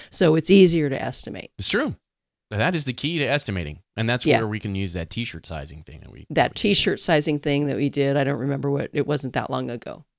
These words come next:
Speaker 2: No, it wasn't.
Speaker 1: Um, yeah.
Speaker 2: That's okay.
Speaker 1: Okay.
Speaker 2: Yeah.
Speaker 1: So that's, so we wanna m-, match our list to the time that we actually have.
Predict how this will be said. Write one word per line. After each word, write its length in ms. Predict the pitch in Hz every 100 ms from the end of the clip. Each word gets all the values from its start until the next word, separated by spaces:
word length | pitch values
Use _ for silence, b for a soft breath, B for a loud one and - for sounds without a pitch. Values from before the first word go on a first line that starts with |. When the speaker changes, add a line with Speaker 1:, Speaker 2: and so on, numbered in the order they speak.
| -
Speaker 2:
No, 220 | 92 95
it 60 | 78
wasn't. 360 | 92 87 -
Speaker 1:
Um, 300 | 104 110 147 - -
yeah. 220 | 135 87 139 _ -
Speaker 2:
That's 140 | - -
okay. 120 | -
Speaker 1:
Okay. 200 | 123 143 _ _ -
Speaker 2:
Yeah. 180 | 113 -
Speaker 1:
So 180 | - 175
that's, 400 | 180 170 175 - B B
so 220 | B 208 185
we 160 | 190
wanna 280 | 190 190 190
m-, 360 | 180 170 165 -
match 520 | 165 165 160 180 -
our 160 | 220 208
list 360 | 196 170 - -
to 100 | 156
the 80 |
time 460 | - 170 151 151 156 _
that 120 | 147 -
we 140 | 160
actually 340 | 147 - 196
have. 320 | 190 151 135